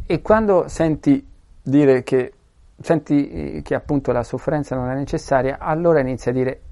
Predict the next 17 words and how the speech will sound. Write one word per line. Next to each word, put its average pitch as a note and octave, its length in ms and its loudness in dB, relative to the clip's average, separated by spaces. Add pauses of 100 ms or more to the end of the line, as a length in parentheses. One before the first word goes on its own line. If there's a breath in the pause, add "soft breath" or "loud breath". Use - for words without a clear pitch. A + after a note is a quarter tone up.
(200)
"Eh D3 160 -8
sì, - 320 -10
però A3 320 -2 (3250)
che, - 200 -10 (840)
cioè, - 200 -8 (1000)
questa D3 180 -2
sofferenza C#3+ 460 0
in G2+ 60 -2
realtà G2 240 -2
è C3+ 40 2
la G2 120 -4
mia G#2+ 240 -4
esperienza, A2+ 560 -6
è - 20 -2
la A2+ 80 -4
mia D3 200 -2
vita." G#2+ 440 -6